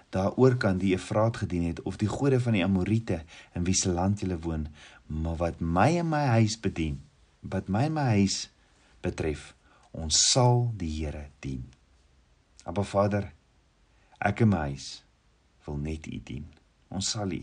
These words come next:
dien. Was ons skoon van enigiets wat nie van U af is nie. Meer en meer van U. Ek bid dit alles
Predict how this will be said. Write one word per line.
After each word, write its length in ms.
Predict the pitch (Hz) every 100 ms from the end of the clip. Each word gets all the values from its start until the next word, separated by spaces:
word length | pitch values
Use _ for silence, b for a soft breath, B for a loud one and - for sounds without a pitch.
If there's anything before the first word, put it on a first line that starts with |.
| -
dien. 180 | - - - _ _ _ b b b b -
Was 300 | 80 107 123 139
ons 160 | 120
skoon 300 | - 110 80 71
van 200 | - -
enigiets 640 | 131 143 71 - - - - _ _ _ _ _ -
wat 160 | 73
nie 140 | 85 95
van 200 | 101 98
U 120 | 73 76
af 120 | 71 -
is 140 | -
nie. 140 | - - _ _ b b b b -
Meer 400 | 87 113 139 135
en 100 | 131
meer 300 | 107 92 92
van 220 | - 85
U. 100 | - 71 - _ -
Ek 100 | -
bid 220 | - 123
dit 120 | 143 -
alles 380 | 131 147 -